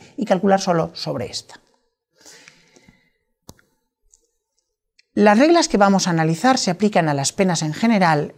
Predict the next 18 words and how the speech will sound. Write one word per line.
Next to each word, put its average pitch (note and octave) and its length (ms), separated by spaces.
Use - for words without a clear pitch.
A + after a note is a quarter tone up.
con E3 340
tres - 540
grandes F3+ 320
salvedades. - 680
La D#3+ 160
primera A3 260
viene A#3+ 220
referida G#3 300
a G3 60
la E3+ 40
prisión F3 240
permanente D#3 400
revisable, G#3+ 640
que A3 100
es G#3 100
una G#3+ 180
pena G#3 200
indefinida, G3+ 800